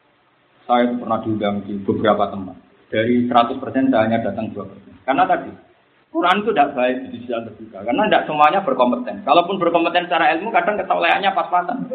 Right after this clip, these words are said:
Dan itu tidak boleh. Quran harus dibaca orang-orang soleh. Nggak boleh dibaca ada orang soleh. Nanti menjadi energi mereka. Termasuk yang didapat Nabi, "Faya prohul munafik, fayuja jilabil mu'minin." Dibaca orang munafik, kemudian dipakai alat debat orang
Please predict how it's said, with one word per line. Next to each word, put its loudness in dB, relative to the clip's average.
Dan 2
itu -4
tidak 0
boleh. 0
Quran 0
harus 2
dibaca 0
orang-orang 0
soleh. -2
Nggak 2
boleh 2
dibaca 2
ada 2
orang 0
soleh. -4
Nanti 0
menjadi 2
energi 2
mereka. 0
Termasuk 0
yang 4
didapat 0
Nabi, 4
"Faya 2
prohul 0
munafik, 0
fayuja 2
jilabil -2
mu'minin." 2
Dibaca 0
orang 2
munafik, 0
kemudian 2
dipakai 4
alat 2
debat 0
orang 2